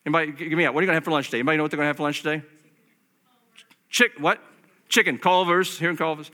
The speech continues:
Okay, so I got a chicken, having chicken, and we're having Culver's, right? And at Culver's, you can have chicken or beef, right? Does anything have to die for you to have lunch today? Let's say it out loud. Yes or no?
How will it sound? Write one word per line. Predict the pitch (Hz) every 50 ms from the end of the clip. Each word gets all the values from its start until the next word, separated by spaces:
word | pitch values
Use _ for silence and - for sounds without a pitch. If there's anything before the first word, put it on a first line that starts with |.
| - - - 165
Okay, | - 190 -
so | 139 - 190
I | 165
got | 160 175 165
a | 139
chicken, | - - - 226 226 - 269 277 262 214 - - _ - - _ -
having | 175 170 160 151
chicken, | - - 233 240 - 240 240 240
and | - - 170 165
we're | 160 160
having | 170 170 165 156
Culver's, | - - 202 190 180 156 131 113 104 101 - - - - _ _ _ _ _ _ -
right? | 151 147 156 165
And | 165 156
at | 156 151
Culver's, | - 214 277 277 247 175 151 143 151 151 139
you | 160
can | 147 147
have | 151 147 143 139 - - - - -
chicken | - 175 165 - 165
or | 151 131 135 139
beef, | 135 160 180 151 110 95 -
right? | 131 135 156 196 202 - - - _ _ _ _ _ _ _ _ _ _
Does | - 147 131
anything | 160 185 214 220 208 185
have | 185 190 180
to | - 156
die | 147 160 165 175
for | 170 - 156
you | 147 156
to | 156
have | 151 156 151 147
lunch | 151 147 147 147 -
today? | - 113 117 107 95 90 - _ _ _ _ _ _ _ _ _ _ _ _ _ _ _ _ _ _ _ _ _ -
Let's | 135 135 -
say | 175 170
it | 180
out | 190 220
loud. | 214 202 180 143 120 123
Yes | 131 147 165 190 -
or | 240 220
no? | 220 202 165 120 98 90